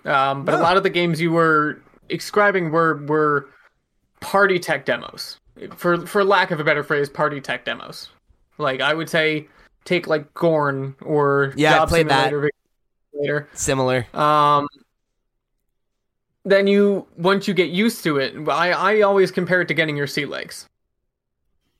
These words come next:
Speaker 1: Right? You get
Speaker 2: Yeah.
Speaker 1: used to V R. You get used, like, I, I think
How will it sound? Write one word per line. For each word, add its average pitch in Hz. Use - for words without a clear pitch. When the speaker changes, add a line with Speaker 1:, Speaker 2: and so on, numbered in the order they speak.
Speaker 1:
Right? 147
You 151
get 156
Speaker 2:
Yeah. 170
Speaker 1:
used 190
to 175
V 160
R. 147
You 151
get 170
used, 175
like, 160
I, 175
I 190
think 190